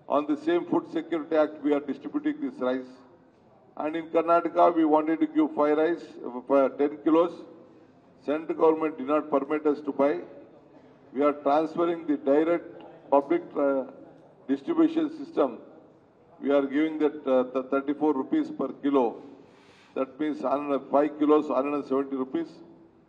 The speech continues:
For every house, we are giving four hundred, five hundred rupees, six hundred rupees, as per the population of that state. Now almost one lakh, one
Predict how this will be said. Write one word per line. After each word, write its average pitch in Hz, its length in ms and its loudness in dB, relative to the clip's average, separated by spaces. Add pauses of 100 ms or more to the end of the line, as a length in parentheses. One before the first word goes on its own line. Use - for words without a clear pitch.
(160)
For 127 160 0
every 143 320 4
house, 147 340 4
we 135 160 -2
are 131 80 2
giving 135 360 -4
four 127 240 -2
hundred, 131 280 -6
five 123 140 -2
hundred 127 240 -10
rupees, 127 320 -8
six - 140 -20
hundred 123 260 -8
rupees, 135 260 -10 (800)
as 131 140 0
per 131 180 -2
the 127 160 -4
population 131 640 2
of 113 160 -4
that 107 220 -6
state. 107 280 -8 (1080)
Now 143 200 4
almost 170 500 6
one 160 360 2
lakh, 165 420 4
one 160 200 0